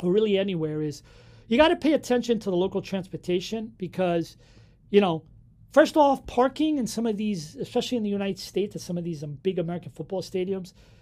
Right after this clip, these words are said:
it's gonna run you forty, fifty bucks, sometimes more money. And a lot of people rely on local transportation. It took me forty-five minutes to wait for what they call the light rail to go from one part of Baltimore out to the stadium, which is on the other side of town. It wasn't enough time to walk,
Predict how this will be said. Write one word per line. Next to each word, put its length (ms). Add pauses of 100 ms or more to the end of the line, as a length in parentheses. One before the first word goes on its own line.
it's 100
gonna 160
run 220
you 100
forty, 300
fifty 380
bucks, 320
sometimes 420
more 160
money. 460 (600)
And 120
a 20
lot 140
of 60
people 260
rely 240
on 100
local 220
transportation. 760 (320)
It 60
took 140
me 120
forty-five 640
minutes 640 (480)
to 80
wait 200
for 100
what 140
they 80
call 200
the 80
light 300
rail 400 (380)
to 80
go 140
from 260
one 120
part 220
of 80
Baltimore 500
out 180
to 80
the 60
stadium, 640 (100)
which 140
is 80
on 80
the 100
other 140
side 280
of 140
town. 400 (600)
It 80
wasn't 260
enough 220
time 280
to 140
walk, 540